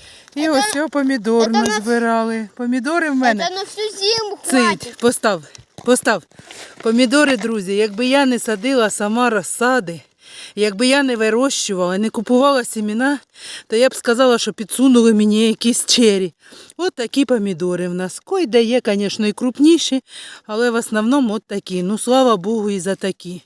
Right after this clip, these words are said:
Speaker 1: Ми їмо вже давно.
Speaker 2: Да.
Speaker 1: А це ось я несу курям, цілий жмут капустяних листя.
Speaker 2: Да, ми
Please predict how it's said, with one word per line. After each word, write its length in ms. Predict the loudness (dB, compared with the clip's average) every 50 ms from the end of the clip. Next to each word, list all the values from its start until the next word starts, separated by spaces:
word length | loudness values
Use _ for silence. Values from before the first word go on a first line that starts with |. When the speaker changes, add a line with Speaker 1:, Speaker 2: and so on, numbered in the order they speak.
| _ _ _ -20 -20 -20 -20 -18 -18 -18 -16 -8 -4
Speaker 1:
Ми 140 | -4 -2
їмо 320 | -2 0 0 2 4 4 4
вже 200 | 4 4 2 2
давно. 500 | 4 2 2 2 2 0 0 -2 -4 -6 -10 -16 -20 -20 _ -20 -18 -14
Speaker 2:
Да. 60 | -10 -8 -8 -4 0 0 0
Speaker 1:
А 40 | 0
це 160 | 2 4 4
ось 180 | 4 4 4 2
я 80 | 2
несу 400 | 2 2 2 0 -2 -2 -4 -4
курям, 500 | -4 -4 -2 -2 0 0 0 -2 -2 -4
цілий 380 | -4 0 2 4 6 6 4 4
жмут 360 | 2 0 0 0 0 -2 -4
капустяних 840 | 0 0 0 0 0 -4 -8 -2 0 2 2 2 2 -2 -6 -8
листя. 400 | -8 -8 -8 -8 -12 -16 -18 -18 -18 -16 -16
Speaker 2:
Да, 60 | -14 -12 -10 -10 -10 -10
ми 60 | -12